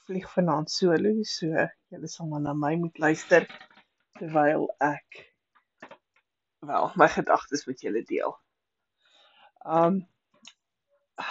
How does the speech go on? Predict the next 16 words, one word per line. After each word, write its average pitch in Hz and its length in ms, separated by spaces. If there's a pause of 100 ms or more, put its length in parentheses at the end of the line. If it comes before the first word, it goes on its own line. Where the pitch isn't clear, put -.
(1300)
ek - 160
weet 277 240
nie 285 140
hoeveel 208 400
tyd 180 260
ons 170 240
nog 175 320
moet 139 160
spandeer 156 720 (140)
aan 147 260 (1900)
die, 175 380
die, 156 140 (100)
die, - 160 (480)
<laughs> - 240 (840)
um, 156 180 (320)
die 190 140